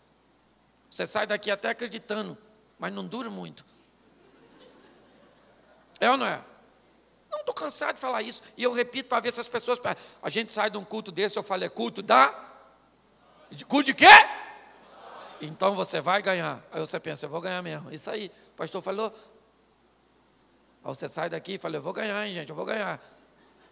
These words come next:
Eu vou ganhar, é isso aí, vou ganhar, isso." Aí você vai pra casa, toma um banho. "É,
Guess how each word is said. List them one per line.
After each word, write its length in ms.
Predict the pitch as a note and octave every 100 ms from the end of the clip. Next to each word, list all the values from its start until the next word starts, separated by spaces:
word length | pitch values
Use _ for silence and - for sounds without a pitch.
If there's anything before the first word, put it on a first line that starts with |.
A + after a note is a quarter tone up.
| - - - - - - -
Eu 80 |
vou 140 | C3+ F3+
ganhar, 380 | A3+ G#3+ E3 D3
é 60 |
isso 200 | D#3 D3
aí, 180 | G#3+ G3
vou 160 | D3+ F3
ganhar, 420 | A3+ G3+ D#3+ C#3+
isso." 360 | E3 D#3 - - - - - -
Aí 80 |
você 100 | C#3+
vai 140 | E3 F3+
pra 140 | F3+
casa, 260 | F#3 G3 F#3+
toma 220 | G3+ G3+
um 60 | G3
banho. 420 | E3+ G#3 G#3+ F#3 - - _ _ _ _ _ _ _ _ _ _ _ - - - _
"É, 320 | - C#3 C#3